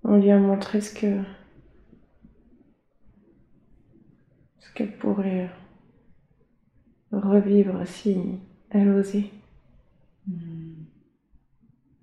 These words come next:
Speaker 2: Vous lui avez montré ce qui pourrait se passer dans les deux cas, en fait.
Speaker 1: Oui.
Speaker 2: En fonction de si elle ose ou non.
Speaker 1: Oui.
Speaker 2: Et, bien sûr. Bien,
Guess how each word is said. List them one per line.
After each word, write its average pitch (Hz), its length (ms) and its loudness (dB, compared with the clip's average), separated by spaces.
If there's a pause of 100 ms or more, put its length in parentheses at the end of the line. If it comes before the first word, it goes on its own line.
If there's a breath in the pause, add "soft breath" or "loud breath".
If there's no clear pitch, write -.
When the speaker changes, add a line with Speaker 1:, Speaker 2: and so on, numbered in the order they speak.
(880 loud breath)
Speaker 2:
Vous 233 60 -8
lui 220 120 0
avez 202 180 2
montré 202 340 0
ce - 140 -10
qui 202 160 -2
pourrait 196 260 -4
se 190 140 -8
passer 202 560 -6
dans 196 100 0
les 196 160 0
deux 180 140 -2
cas, 202 180 -6
en 202 180 -8
fait. - 440 -18 (260)
Speaker 1:
Oui. 202 240 0 (240)
Speaker 2:
En 202 80 -4
fonction 190 440 -6
de 180 100 -8
si - 200 -8
elle 180 220 -4
ose - 340 -10 (220)
ou 220 80 -4
non. 208 300 0 (480)
Speaker 1:
Oui. 214 160 2 (760)
Speaker 2:
Et, - 1200 -20
bien - 200 -12
sûr. - 280 -20 (2500)
Bien, 180 480 -14